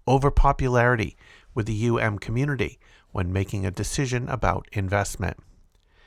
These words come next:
"Ask anybody in upper-level administration of this university what their thoughts on divestment,"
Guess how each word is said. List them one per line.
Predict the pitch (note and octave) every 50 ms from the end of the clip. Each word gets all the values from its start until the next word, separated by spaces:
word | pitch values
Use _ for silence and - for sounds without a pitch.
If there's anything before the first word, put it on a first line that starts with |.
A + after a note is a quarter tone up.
| _ - - - _ _ _ -
"Ask | C3 C3+ C3 - - - -
anybody | D#3 F#3+ G3 D3+ A#2 G#2+ G#2 G#2+ G#2
in | G#2 G#2+
upper-level | A2+ B2 - - B2+ A#2+ B2 A#2+ A2 A2
administration | G#2+ G#2 G#2 A2+ A2+ A2+ A2 - - - A2+ A#2+ B2 - - A2
of | G#2+ G2 F#2+
this | G#2+ G#2 - -
university | A#2+ A2+ G#2+ G2+ G#2 A2+ A#2 - - A#2+ A2
what | F#2+ G2+ A2 -
their | - A2 G2+
thoughts | - - - A#2+ A#2+ A#2+ - -
on | G#2 G2 F#2
divestment," | G2 F#2 G#2+ G#2 G#2+ - - - F2+ D#2+